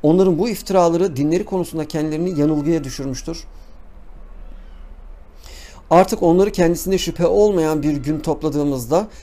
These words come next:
ve her bir nefse haksızlığa uğratılmaksızın kazandığı tam olarak ödendiğinde nasıl olacak?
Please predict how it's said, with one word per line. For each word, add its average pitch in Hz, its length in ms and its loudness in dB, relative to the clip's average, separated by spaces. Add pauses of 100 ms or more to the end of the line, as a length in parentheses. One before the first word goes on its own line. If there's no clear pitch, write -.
(160)
ve 151 80 0
her 196 300 2
bir 180 120 2
nefse 151 540 0
haksızlığa 160 680 -2
uğratılmaksızın 160 1000 -2
kazandığı 151 560 -2
tam 190 260 -6
olarak 143 360 -2
ödendiğinde 143 720 -4 (460)
nasıl 131 500 -2
olacak? 101 340 -6